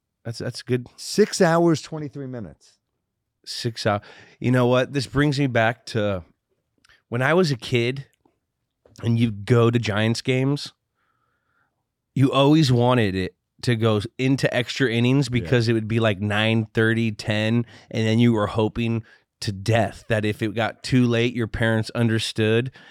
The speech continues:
Speaker 1: and they wouldn't let, like, make you go to school the next day. You got to, like, have a day of hooky. It never went through.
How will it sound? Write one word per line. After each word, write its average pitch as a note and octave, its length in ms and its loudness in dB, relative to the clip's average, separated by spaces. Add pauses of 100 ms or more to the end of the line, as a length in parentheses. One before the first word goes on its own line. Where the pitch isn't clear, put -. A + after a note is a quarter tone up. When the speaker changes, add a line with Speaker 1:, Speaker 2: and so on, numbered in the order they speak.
Speaker 1:
and A2 140 -2
they G#2+ 60 2
wouldn't A2+ 300 2
let, A#2 200 -2 (240)
like, A2+ 180 -2
make A2 220 0
you A2+ 100 -4
go G#2+ 120 0
to G2+ 60 -2
school G#2 280 -2
the A2 80 0
next A#2 240 -2
day. A#2+ 200 0
You A2+ 120 -4
got G#2 200 -2
to, G#2 60 -4
like, G2+ 140 -2
have G2+ 200 -2
a G2+ 40 -4
day G#2 200 -2
of F#2+ 100 -2
hooky. A2 360 -2
It A2 60 -2
never B2 280 4
went G2 180 -2
through. G2 180 -6